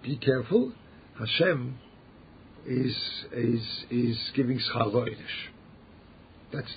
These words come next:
till now. So I will, perhaps in the end, I'll tell you how I remember the, how I look at the tzitzis. Yeah? How I look at the tzitzis, because, uh,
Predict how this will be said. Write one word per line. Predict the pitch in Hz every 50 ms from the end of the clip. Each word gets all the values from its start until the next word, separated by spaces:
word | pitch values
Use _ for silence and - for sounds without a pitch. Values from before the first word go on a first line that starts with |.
| -
till | - 131 123 120
now. | 117 117 117 - - - - - - - - - - - - - - - - - - - - - - -
So | - 131
I | - - 139 151 156 143 131
will, | 123 135 135 120 -
perhaps | - 120 - - - -
in | 127 120
the | 113 120 123 -
end, | 123 135 135 123 117 117 - - - - - - - - - - - - -
I'll | 117 123 120
tell | 117 - 127 123
you | 120 117 113 107
how | - 110 110 113 107 -
I | 101 104
remember | 113 123 123 117 127 120 117 117 117 117 113 139 143 143 143 - - - - - - - - - - - - - - - - - - - - - - - 113
the, | 110 110 110 110 110 107 101 98 - - - - - - - - - 113 113 110 - - - -
how | 107 104 104 101 107 -
I | 110 113 113
look | 131 135 127 139 131 117 -
at | 131 - -
the | 120
tzitzis. | 110 - - 135 123 - - 180 170 - - - - - - - - - - - - - - - - - - - - - - - - - - - - - - - -
Yeah? | 110 131 147 165 202 - - - - - - -
How | - 113
I | - - 113
look | 127 139 135 120
at | 131 127
the | 113 123
tzitzis, | 117 - 143 139 120 - 160 160 - - - - - - - - - - - - - - -
because, | - 104 - - 117 120 120 117 117 104 - 110
uh, | 113 110 110 107 107 101